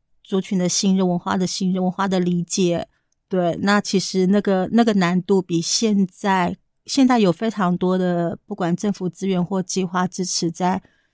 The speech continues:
在协助族人做创业这件事情。可是其实因为我们起步的非常早，所以那时候除了创业的懵懂之外，我们还要去挑战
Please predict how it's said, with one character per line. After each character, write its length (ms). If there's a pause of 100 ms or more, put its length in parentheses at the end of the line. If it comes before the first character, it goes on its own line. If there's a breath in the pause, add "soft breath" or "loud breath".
在 140
协 160
助 160
族 220
人 220
做 260
创 240
业 120
这 160
件 240
事 220
情。 380
可 120
是 120
其 160
实 140
因 40
为 60
我 40
们 120
起 180
步 160
的 80
非 180
常 380
早， 240 (540 soft breath)
所 120
以 40
那 160
时 180
候 240
除 480
了 340
创 240
业 140
的 80
懵 260
懂 240
之 220
外， 380
我 100
们 100
还 140
要 220
去 260
挑 320
战 460